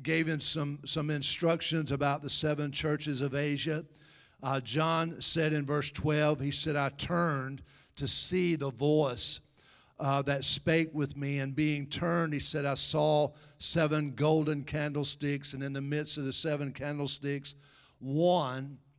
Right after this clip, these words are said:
like unto the Son of Man, clothed with a garment down to the foot, and girt about the paps with a golden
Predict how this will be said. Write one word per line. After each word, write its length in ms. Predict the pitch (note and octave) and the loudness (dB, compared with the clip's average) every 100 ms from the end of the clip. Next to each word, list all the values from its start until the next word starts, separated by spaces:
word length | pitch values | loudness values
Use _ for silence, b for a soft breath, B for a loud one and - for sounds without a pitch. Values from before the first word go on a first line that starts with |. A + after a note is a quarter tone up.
| - A#2 | -20 -10
like 600 | B2+ D#3 D#3+ C#3 C#3+ - - | -2 2 4 2 -2 -12 -6
unto 360 | D3 C#3+ D#3 | -4 0 2
the 140 | C#3 C#3 | 2 2
Son 640 | - - D#3+ D3+ D3+ C#3+ - | 0 0 0 0 0 -4 -2
of 160 | C#3 | -2
Man, 540 | C3+ C#3 C#3 C3 B2 G#2 F#2 _ _ b b b b b | -2 -4 -6 -8 -12 -14 -20 _ _ b b b b b
clothed 720 | - F3+ F3+ F3 D3 C3 A#2+ - | -6 2 6 6 4 0 -4 -10
with 360 | C3+ D3 C#3+ D3 | 0 2 2 0
a 140 | C#3 C3+ | -6 -4
garment 580 | A#2+ D#3 D3+ C#3+ B2 - - A#2+ | 0 2 2 0 -6 -12 -20 -6
down 540 | C#3+ D3+ D3+ D#3 D3 C#3+ | -4 -2 -2 -4 -6 -8
to 440 | - D3 C#3+ C#3 - B B - | -2 0 2 0 -4 B B -8
the 100 | C3+ | -8
foot, 560 | - - C#3+ B2+ - - _ b b b b - | -6 -6 -4 -4 -10 -16 _ b b b b -6
and 300 | D3 C#3 A2+ | -4 -4 -6
girt 340 | D3 E3 F3 - | 0 2 2 0
about 500 | D3 C3+ D#3 D#3 - | -4 2 2 2 -2
the 80 | C3+ | -10
paps 640 | - D3 C#3+ C3+ - - | -8 -4 -2 -4 -6 -12
with 220 | C#3+ C#3+ | -8 -6
a 140 | C3+ B2 | -6 -8
golden 720 | A2 C3+ D3+ D#3 D3+ C#3+ C#3 | -4 0 2 2 0 -2 -6